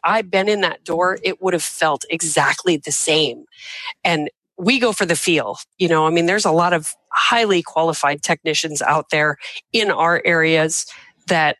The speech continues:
are capable of fixing the car, but, you know, to, to have a team that, that really prides themselves on taking care of the client, uh, is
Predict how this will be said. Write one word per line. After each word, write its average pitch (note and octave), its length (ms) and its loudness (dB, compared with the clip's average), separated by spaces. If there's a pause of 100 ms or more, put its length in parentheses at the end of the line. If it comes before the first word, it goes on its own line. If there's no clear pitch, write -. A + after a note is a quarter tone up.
(160)
are E3 80 2
capable F3 460 0
of D3+ 80 2
fixing D#3+ 380 -2
the C#3+ 100 -2
car, D3+ 360 0
but, C#3 300 0 (560)
you G3 100 4
know, D3+ 280 2
to, F3 260 0 (220)
to G3 100 2
have G3 220 2
a F#3+ 80 2
team G3+ 420 0
that, D#3+ 240 0 (160)
that F3 220 -4
really F3 440 2
prides F3+ 360 0
themselves E3 420 0
on D#3 100 0
taking E3 360 0
care D#3 220 0
of D3+ 120 -4
the D#3 80 2
client, E3 720 -2 (580)
uh, D3+ 300 2
is D3 400 0